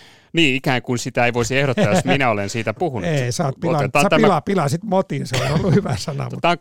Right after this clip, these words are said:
Speaker 1: tämä kunnioituksella vastaan.
Speaker 2: Joo.
Speaker 1: Joo, Jan Wolf puhuu mottipäistä
Speaker 2: Okei.
Speaker 1: ja, ja Tiina, äh, Susanna haluaa motin kahvia aamuisin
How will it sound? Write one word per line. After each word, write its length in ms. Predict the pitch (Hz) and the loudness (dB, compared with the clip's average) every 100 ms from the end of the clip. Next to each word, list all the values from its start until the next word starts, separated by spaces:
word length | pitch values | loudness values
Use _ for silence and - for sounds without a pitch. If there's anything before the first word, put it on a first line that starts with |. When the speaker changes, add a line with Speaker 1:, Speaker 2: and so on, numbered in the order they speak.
| - | 0
Speaker 1:
tämä 180 | 165 151 | 0 0
kunnioituksella 760 | 147 135 123 117 113 - 110 | -2 -2 -2 -2 -4 -6 -6
vastaan. 320 | 107 - 113 151 139 | -4 -6 -8 -8 -6
Speaker 2:
Joo. 240 | 123 113 - | -4 -6 -4
Speaker 1:
Joo, 220 | 170 147 | 0 2
Jan 240 | 117 156 135 | 2 0 0
Wolf 180 | 135 - | -4 -4
puhuu 220 | 117 104 | -6 -4
mottipäistä 1160 | 110 208 - - - - 123 117 - - 113 107 - | 0 0 0 -4 -4 0 0 0 -4 -6 -4 -4 -6
Speaker 2:
Okei. 220 | 156 117 | -8 -4
Speaker 1:
ja, 280 | 117 117 113 120 | -2 0 0 -2
ja 240 | 113 117 - | -2 -2 -4
Tiina, 320 | 190 151 139 | -4 0 0
äh, 60 | - 131 131 | -2 -4 -6
Susanna 560 | 131 190 165 127 120 - 135 | -6 -4 -2 -2 -2 -2 -4
haluaa 400 | 147 135 131 127 | -4 -2 0 0
motin 420 | 135 214 160 123 | 0 -2 0 -2
kahvia 540 | - - - 107 92 98 | 2 0 0 -8 -6 0
aamuisin 840 | 123 120 92 92 90 - 104 | 2 2 0 -6 -10 -8 -8